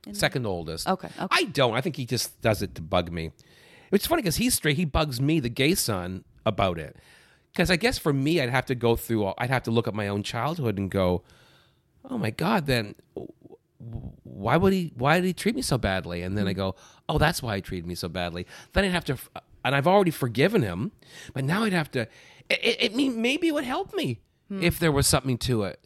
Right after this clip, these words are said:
Speaker 2: you
Speaker 1: Yeah.
Speaker 2: know? I don't know. I don't believe it.
Speaker 1: So as of now, he, if he treated you, did you, he treated you poorly in comparison
Speaker 2: Yes.
Speaker 1: with your straight
Speaker 2: He
Speaker 1: brothers?
Speaker 2: treated us all p-, terribly.
Speaker 1: Oh, okay.
Speaker 2: But he really was hard on me.
Speaker 1: Yeah.
Speaker 2: Yeah, he was hard on me.
Speaker 1: So if,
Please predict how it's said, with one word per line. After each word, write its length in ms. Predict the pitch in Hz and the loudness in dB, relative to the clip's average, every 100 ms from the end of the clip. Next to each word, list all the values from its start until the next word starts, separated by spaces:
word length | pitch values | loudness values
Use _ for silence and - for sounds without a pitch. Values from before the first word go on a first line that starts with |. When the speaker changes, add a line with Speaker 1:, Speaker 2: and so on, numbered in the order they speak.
| - | -6
Speaker 2:
you 120 | - | -2
Speaker 1:
Yeah. 60 | 120 | 0
Speaker 2:
know? 180 | 160 - | 0 2
I 120 | 233 | 2
don't 220 | 269 196 | 2 2
know. 420 | 175 160 160 113 - - | 2 4 4 2 -2 -2
I 60 | 180 | 0
don't 180 | 165 | 2
believe 380 | 107 110 110 127 | 2 2 2 2
it. 160 | 175 226 _ - | 0 -2 _ -2
Speaker 1:
So 220 | 330 302 | 2 4
as 180 | 285 277 | 4 2
of 140 | 226 | 2
now, 500 | 262 269 277 269 262 - | 2 4 4 4 0 -6
he, 460 | - 247 214 185 - | -6 -2 -2 -4 -2
if 200 | 196 - 170 | -2 -2 -10
he 240 | 185 196 240 | -4 2 2
treated 340 | - 226 202 | 4 4 4
you, 100 | 196 | 2
did 160 | 180 180 | 2 0
you, 80 | 190 | 0
he 260 | 175 190 | 0 0
treated 320 | 175 208 190 175 | 0 0 0 0
you 220 | 175 175 | -2 -4
poorly 520 | - 202 190 196 196 190 | -4 -2 0 0 -2 -2
in 240 | - 214 | -4 0
comparison 580 | 185 180 185 175 - 170 | 0 2 2 2 0 -2
Speaker 2:
Yes. 60 | |
Speaker 1:
with 260 | 170 175 - | 2 0 0
your 80 | 160 | -6
straight 320 | - 170 156 | -4 -4 -4
Speaker 2:
He 40 | |
Speaker 1:
brothers? 280 | - - 330 | -4 0 0
Speaker 2:
treated 260 | 165 131 104 | 2 0 0
us 140 | - | -4
all 160 | 80 80 | -10 -8
p-, 140 | - | -6
terribly. 500 | - - - - - 82 | 2 2 2 -12 -10 -8
Speaker 1:
Oh, 140 | - | -6
okay. 180 | - - | -6 -2
Speaker 2:
But 100 | - | 0
he 80 | 113 | 2
really 680 | 85 78 78 82 87 87 78 | 0 -8 -8 -2 0 0 -2
was 180 | - 87 | -6 -8
hard 260 | 85 82 82 | -10 -10 -12
on 120 | 85 | -12
me. 260 | 80 - - | -12 -12 -6
Speaker 1:
Yeah. 340 | 170 165 143 - | 0 0 -2 -8
Speaker 2:
Yeah, 140 | - 87 | -12 -6
he 120 | 113 | 0
was 140 | 110 | 2
hard 500 | 117 - 90 90 87 | 2 -2 0 4 4
on 160 | 80 - | 2 -6
me. 320 | 82 85 82 | -10 -10 -10
Speaker 1:
So 200 | - 226 | 0 2
if, 80 | 196 | 2